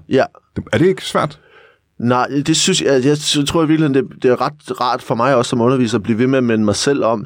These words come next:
Speaker 1: Altså for eksempel sådan en ting som, at hvis man, hvis man skriver noget, som man tænker er sjovt, og, øh, at så, så er, skal man huske sig selv på,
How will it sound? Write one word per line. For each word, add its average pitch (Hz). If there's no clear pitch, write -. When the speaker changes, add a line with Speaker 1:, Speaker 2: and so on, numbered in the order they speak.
Speaker 1:
Altså 123
for -
eksempel 139
sådan 131
en 120
ting 127
som, 110
at 107
hvis 107
man, 107
hvis 107
man 98
skriver 156
noget, 123
som 127
man 107
tænker 107
er -
sjovt, 147
og, 110
øh, 95
at 104
så, 131
så -
er, 123
skal -
man 110
huske 110
sig -
selv 117
på, 127